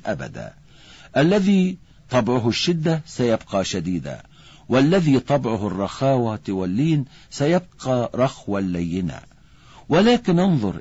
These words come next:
إلى المزيج الإيماني، لا يطبع المؤمن على الشدة أبدا،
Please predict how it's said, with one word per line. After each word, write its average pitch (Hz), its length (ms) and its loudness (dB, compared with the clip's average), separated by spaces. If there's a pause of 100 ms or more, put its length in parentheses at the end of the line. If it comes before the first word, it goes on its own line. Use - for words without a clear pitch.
إلى 123 160 2
المزيج 113 720 0
الإيماني، 120 960 -2 (800)
لا 147 240 6
يطبع 131 640 2
المؤمن 123 680 2
على 123 340 0
الشدة 147 560 -4 (220)
أبدا، - 460 -6